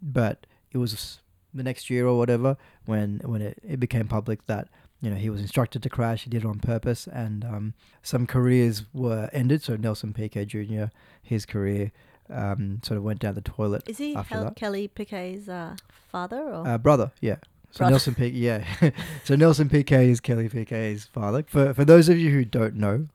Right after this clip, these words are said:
Speaker 1: or like me, don't care, <laughs> uh, Kelly Piquet is Max Verstappen's missus, his girlfriend. Um, yeah, so it's all, yeah, it's all family business. So yeah, Nelson Piquet Junior, his, his career, um, suffered greatly. So did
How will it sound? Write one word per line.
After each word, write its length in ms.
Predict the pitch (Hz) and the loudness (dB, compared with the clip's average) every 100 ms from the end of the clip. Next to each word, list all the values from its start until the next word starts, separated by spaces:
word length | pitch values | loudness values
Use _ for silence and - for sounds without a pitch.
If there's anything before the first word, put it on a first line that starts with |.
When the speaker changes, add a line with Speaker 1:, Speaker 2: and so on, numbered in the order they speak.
| - | -6
Speaker 1:
or 240 | 113 104 | -2 0
like 200 | 101 104 | 0 -2
me, 240 | 110 101 131 | -2 -4 -4
don't 220 | - 101 - | -2 -2 -2
care, 260 | 98 135 - - - | -4 -4 -6 -20 -20
<laughs> 240 | _ - | _ -10
uh, 260 | 123 - 135 - - | 0 2 2 0 -4
Kelly 300 | - 131 123 | 2 4 8
Piquet 420 | - 147 135 117 | 8 8 6 0
is 100 | 107 | 0
Max 260 | 117 117 - | -2 -2 -2
Verstappen's 600 | 131 - 143 - 101 - - - - | -4 2 2 2 -4 -10 -20 -18 0
missus, 420 | 139 117 117 104 | 2 4 0 -4
his 100 | 143 | -8
girlfriend. 500 | 107 120 113 113 120 - - - - - | -2 -2 0 -4 -8 -8 -18 -20 -20 -6
Um, 460 | 120 117 110 120 - _ _ _ _ _ _ | -2 0 -2 -4 -8 _ _ _ _ _ _
yeah, 220 | 151 143 104 | 4 4 4
so 160 | 131 | 4
it's 140 | 127 - | 4 6
all, 300 | 123 104 - | 4 2 -2
yeah, 80 | 113 | -6
it's 120 | 101 | -4
all 100 | 113 | -6
family 260 | 101 107 104 | -4 -4 -4
business. 380 | 101 107 107 - - - | -4 -4 -4 -6 -20 -20
So 200 | - 135 | 0 4
yeah, 260 | 139 151 139 | 6 6 4
Nelson 300 | 131 143 127 | 4 2 2
Piquet 300 | 143 104 107 | -2 -2 -4
Junior, 340 | 101 107 104 101 | -2 -2 -2 -2
his, 300 | 110 101 - | -2 -4 -4
his 260 | 113 101 | -8 -6
career, 480 | - 104 101 101 107 - _ _ _ | -8 -6 -4 -4 -6 -10 _ _ _
um, 460 | 104 101 98 101 101 | -8 -6 -4 -6 -8
suffered 320 | - 113 120 113 | -4 -4 -4 -2
greatly. 420 | 117 117 117 123 | -2 -2 -4 -4
So 180 | - 123 | -2 0
did 180 | 117 | 0